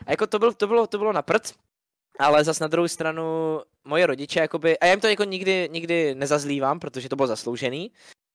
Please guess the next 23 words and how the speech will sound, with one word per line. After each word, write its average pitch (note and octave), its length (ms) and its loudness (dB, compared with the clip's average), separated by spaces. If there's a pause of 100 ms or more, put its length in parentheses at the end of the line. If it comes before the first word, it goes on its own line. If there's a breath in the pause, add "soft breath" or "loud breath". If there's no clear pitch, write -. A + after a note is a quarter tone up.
(140)
A D3+ 40 2
moje E3+ 200 6
rodiče F#3 420 2
mě F3 240 -4
tím F3 220 -6
naučili, E3 440 2
jako, D#3+ 200 -2
že D#3+ 120 -2
nejdřív D3+ 340 -4
je D#3+ 40 -6
potřeba D3 380 0
udělat C#3+ 300 2
ty - 80 -16
správné C#3+ 380 0
věci, C3 240 -2
abys C#3 180 -2
pak - 160 -8
mohl C#3 140 0
dělat C#3+ 160 2
tady C#3 120 -2
ty C#3 80 -6
věci C3 220 -6
navíc A2+ 260 -6